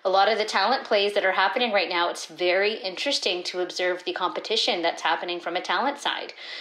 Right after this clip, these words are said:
Um, so from a firm perspective, if I were to actually, you know, really highlight or recommend one area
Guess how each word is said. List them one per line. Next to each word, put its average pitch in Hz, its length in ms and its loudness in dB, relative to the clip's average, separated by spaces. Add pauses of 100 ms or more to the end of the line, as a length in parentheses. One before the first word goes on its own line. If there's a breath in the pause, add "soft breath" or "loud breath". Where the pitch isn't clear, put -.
(200 loud breath)
Um, 190 340 2
so 196 240 4
from 202 280 2
a 185 60 2
firm 302 380 4
perspective, 190 600 2
if 185 120 -2
I 190 120 4
were 190 140 2
to 196 100 2
actually, 185 500 0
you 196 100 -4
know, 180 200 0
really 185 280 -2
highlight 180 500 2
or 175 80 2
recommend 170 560 -2
one 202 200 2
area 175 600 2